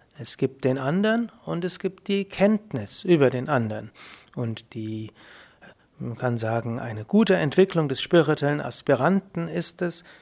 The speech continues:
schon zu erkennen, dass der andere nicht so ist, wie du das denkst.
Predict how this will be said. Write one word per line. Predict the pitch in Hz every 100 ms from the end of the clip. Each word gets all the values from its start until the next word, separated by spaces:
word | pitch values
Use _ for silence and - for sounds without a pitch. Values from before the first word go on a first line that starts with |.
| -
schon | - 214 208
zu | -
erkennen, | - - - - 214 240 247 - - - -
dass | 147 -
der | 156 151
andere | 170 185 185 175 185 180 -
nicht | 147 185 - -
so | - 180
ist, | 165 170 - -
wie | 135
du | 147
das | 165 165
denkst. | 147 104 101 - -